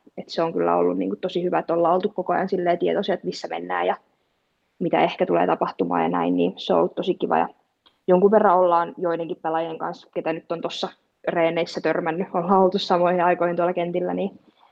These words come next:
niitten kanssa on aina välissä silleen vaihdettu ajatuksia ja ainakin mikä niinku yleisfiilis itsellä on, niin ihan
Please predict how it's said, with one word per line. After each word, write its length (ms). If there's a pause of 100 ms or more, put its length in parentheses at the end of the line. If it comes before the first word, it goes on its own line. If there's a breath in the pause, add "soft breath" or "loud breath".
(160 soft breath)
niitten 300
kanssa 220
on 40
aina 160
välissä 280
silleen 440 (240)
vaihdettu 500 (100)
ajatuksia 580
ja 160 (540)
ainakin 340
mikä 220
niinku 300 (520)
yleisfiilis 840
itsellä 360
on, 160
niin 160
ihan 260